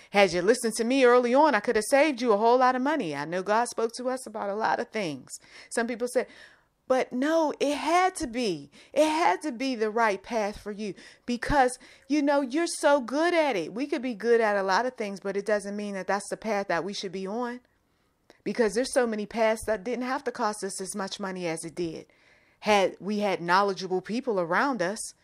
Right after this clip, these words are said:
had we had the hookup, had some people say, "Look, listen, I'm not gonna have my kids paying for a bunch of college. I'm gonna go ahead on and I'm gonna get a job <laughs> over at the college," you see.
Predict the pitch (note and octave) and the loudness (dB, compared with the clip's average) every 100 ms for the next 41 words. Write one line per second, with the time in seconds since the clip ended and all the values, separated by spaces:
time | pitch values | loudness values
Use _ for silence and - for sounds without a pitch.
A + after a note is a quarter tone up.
0 | _ _ _ - F#3+ F3 F#3+ A3 G3 G3+ | _ _ _ -2 2 2 2 0 2 4
1 | G3 E3 D#3 A3 C4+ F#3 G#3+ - - - | 4 0 4 4 4 0 0 -8 -20 -2
2 | G#3 G#3+ G#3+ G3+ A#3 G3 G#3 G3+ G3+ A#3 | 2 2 0 -4 -6 -6 -2 -2 4 4
3 | F#3+ - - _ - G3+ G3+ - C3+ E3 | 4 0 -18 _ -2 0 0 -4 -4 -2
4 | A#3 C#4 F#3+ F#3 G#3 A3+ G#3+ A3+ G#3+ F3+ | 0 0 0 -2 0 0 -2 -4 -4 -4
5 | - F#3+ F3+ F#3 E3 F3+ - A3+ G3+ F#3+ | -6 -8 -6 -6 -4 -6 -6 -4 -2 -2
6 | G3 F3 A#3+ G#3 G#3+ A3+ A3 G#3+ A3+ A3+ | -4 -6 -6 -4 -4 -2 -2 -2 -2 -2
7 | A#3 - - - F3 F3 F3+ - G#3+ B3 | -4 -8 -20 -12 -6 -4 -4 -4 -4 0
8 | G#3 F#3+ F#3 B3 C4 G#3+ A3 G#3+ A3+ A#3 | 0 0 -2 -4 -2 0 4 4 2 -2
9 | - - _ _ - - - - - - | -6 -12 _ _ 0 0 0 -6 -16 -16
10 | - - _ _ _ - - - G#3+ A#3 | -20 -20 _ _ _ -20 -16 0 2 4
11 | - B3 E4 - B3 - F3 - - - | 2 2 2 0 2 4 2 -2 -14 -16
12 | - - _ - - F#3+ F3+ E3 | -18 -18 _ -18 -8 -2 0 -2